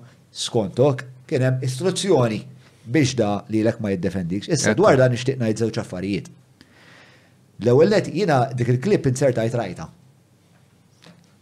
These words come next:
Speaker 1: U Mark jgħid.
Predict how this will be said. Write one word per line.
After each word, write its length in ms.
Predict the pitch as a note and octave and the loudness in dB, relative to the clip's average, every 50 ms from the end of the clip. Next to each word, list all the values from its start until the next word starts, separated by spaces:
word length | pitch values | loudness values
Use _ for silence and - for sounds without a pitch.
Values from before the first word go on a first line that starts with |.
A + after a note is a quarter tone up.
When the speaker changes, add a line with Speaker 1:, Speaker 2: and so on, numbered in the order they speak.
| _ _ - | _ _ -2
Speaker 1:
U 80 | - D3+ | -2 2
Mark 440 | D#3 G3+ G#3+ D#3+ B2 B2 - - - - - - - _ _ _ _ _ _ _ _ _ _ _ _ _ _ _ _ _ _ _ _ _ _ _ _ _ _ _ _ _ _ _ _ _ _ _ _ _ - | 2 4 4 4 2 0 -4 -8 -16 -16 -18 -20 -20 _ _ _ _ _ _ _ _ _ _ _ _ _ _ _ _ _ _ _ _ _ _ _ _ _ _ _ _ _ _ _ _ _ _ _ _ _ -8
jgħid. 500 | B2+ B2 C3+ A#2 F2+ D2+ - - - | -4 -2 -2 -2 -2 -4 -10 -12 -16